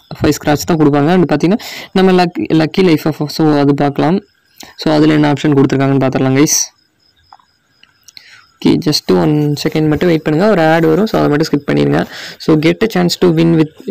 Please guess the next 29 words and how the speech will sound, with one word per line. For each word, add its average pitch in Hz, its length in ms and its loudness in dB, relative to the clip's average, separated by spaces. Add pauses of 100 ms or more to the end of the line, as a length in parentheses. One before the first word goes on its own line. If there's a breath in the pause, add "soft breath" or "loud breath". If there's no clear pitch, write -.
win 165 160 4
your 170 240 4
lucky 147 300 0
life 147 220 0
of 151 140 -2
a 160 80 0
click 160 340 -2
on 151 120 2
below. 143 260 2
So, 147 160 -6
அப்படின்னு 147 300 -2
கேக்குறாங்க. 143 340 0 (240)
Get 147 160 0
lucky 151 340 -2
life 135 180 0
of, 143 120 -2 (100)
so, 143 180 -4
அதை 135 120 0
நான் 135 140 -2
கொடுக்குறேன். 160 320 0 (360 loud breath)
So, - 140 -2
congratulations, 165 800 2
you 156 160 4 (120)
won 156 340 2
வந்து 151 280 2 (140)
eight 147 240 2
காயின்ஸ்னு 147 360 0
கொடுத்துட்டாங்க. 143 440 0 (800 soft breath)
So, - 200 -2